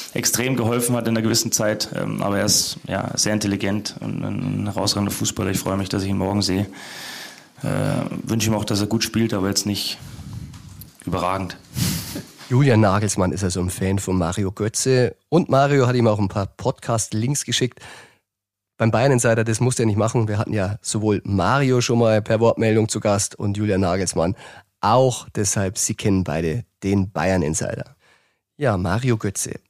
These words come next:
Speaker 2: Er ist die große Unbekannte jetzt in diesem Duell, das zuletzt immer sehr, sehr eng war. Schauen wir mal auf die letzten drei Bundesligaspiele.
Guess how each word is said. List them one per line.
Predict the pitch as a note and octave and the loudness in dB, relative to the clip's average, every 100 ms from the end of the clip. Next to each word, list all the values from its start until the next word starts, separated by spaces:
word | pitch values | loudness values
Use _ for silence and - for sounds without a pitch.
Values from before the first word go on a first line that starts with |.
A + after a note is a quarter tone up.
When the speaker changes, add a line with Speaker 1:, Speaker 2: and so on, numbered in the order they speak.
| _ | _
Speaker 2:
Er | - C#3 D#3+ D3 - | -4 2 2 0 0
ist | B2 - - | 0 0 -2
die | A2+ | -4
große | - A2+ D3+ - C#3+ | 0 0 0 2 0
Unbekannte | - C3+ C#3 A#2 B2 A#2 A#2 A2+ G#2+ G#2 | 0 -2 -2 -2 2 0 2 0 0 -2
jetzt | A2 G2 A#2 - - | -4 -4 -2 -4 -2
in | A2+ | -2
diesem | G#2+ G#2+ A2 | -2 -2 -2
Duell, | G#2+ G#2+ D3 - - _ - | 0 0 0 -4 -20 _ -4
das | C3 - | -2 -2
zuletzt | - C3 B2 - _ | -2 -2 -4 -10 _
immer | D3+ D#3+ D#3 D3 | 4 6 4 2
sehr, | C#3 - A#2+ A#2+ | -2 -2 0 0
sehr | A#2 G2+ - | 0 -4 -4
eng | A1+ | -6
war. | - B2+ - _ _ _ - | -6 -8 -12 _ _ _ -6
Schauen | - C3 | 0 4
wir | D#3+ | 6
mal | C#3+ | 6
auf | C3+ | 4
die | - | 4
letzten | A#2 B2 - A#2+ A#2+ | 0 0 0 0 -2
drei | G2+ G2+ D3 | 0 2 2
Bundesligaspiele. | B2 D3 C#3 - B2 A2 - A#2+ B2 | 2 2 2 0 0 0 0 2 4